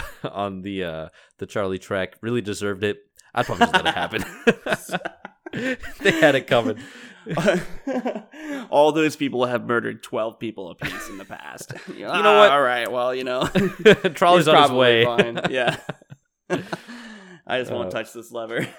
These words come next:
Speaker 2: <laughs>
Speaker 1: <laughs> I, I
Speaker 2: Yeah,
Speaker 1: really,
Speaker 2: that's
Speaker 1: j-, I really enjoyed this conversation.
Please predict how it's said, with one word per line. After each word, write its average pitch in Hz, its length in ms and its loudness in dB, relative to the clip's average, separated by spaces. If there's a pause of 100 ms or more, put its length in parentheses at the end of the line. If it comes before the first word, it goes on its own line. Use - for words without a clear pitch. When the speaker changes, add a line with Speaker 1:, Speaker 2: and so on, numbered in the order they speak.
(120)
Speaker 2:
<laughs> - 100 -20
Speaker 1:
<laughs> - 140 -20
I, - 1400 0
I - 120 2
Speaker 2:
Yeah, - 20 -
Speaker 1:
really, 190 260 6
Speaker 2:
that's 156 120 -10
Speaker 1:
j-, 160 80 -18 (440)
I 160 40 4
really 185 200 4
enjoyed 165 240 2
this 147 100 -4
conversation. 147 720 -2